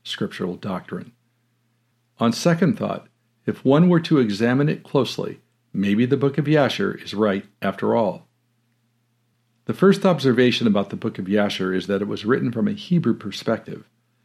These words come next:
Therefore, the days are reckoned from the view that the twenty-four-hour day begins and ends at sunset.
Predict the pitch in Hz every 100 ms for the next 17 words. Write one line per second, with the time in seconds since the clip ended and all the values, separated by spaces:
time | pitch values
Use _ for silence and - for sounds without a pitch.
0 | _ _ _ _ 107 101 120 113 - 113
1 | 110 117 113 104 98 113 107 104 95 104
2 | 101 92 92 - _ _ - 107 110 -
3 | 123 131 131 143 127 123 117 120 110 104
4 | 104 110 101 101 - 120 117 131 110 92
5 | 92 120 - - 107 95 90 -